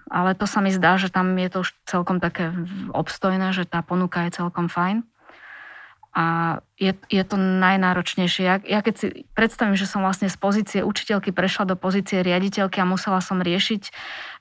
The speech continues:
aj tieto otázky personálne vlastne, tak som si uvedomila, že, že to vôbec nie je jednoduché ten tím vyskladať. A, a trvá to, proste je to neustály proces. Mm,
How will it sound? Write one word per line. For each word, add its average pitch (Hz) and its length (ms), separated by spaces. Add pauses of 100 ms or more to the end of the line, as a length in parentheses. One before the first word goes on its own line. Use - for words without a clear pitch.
aj 175 480
tieto 196 240
otázky 180 480
personálne 185 720
vlastne, 185 320
tak 180 240
som 202 80
si 180 160
uvedomila, 185 560
že, 180 240 (720)
že 180 400 (240)
to 196 80
vôbec 196 320
nie 185 160
je 185 80
jednoduché 185 400
ten 180 160
tím 175 320 (160)
vyskladať. 175 720 (320)
A, 180 160
a - 160
trvá 226 320
to, 185 160
proste 190 400
je 196 80
to 190 80
neustály 196 560
proces. 196 560 (1400)
Mm, 175 480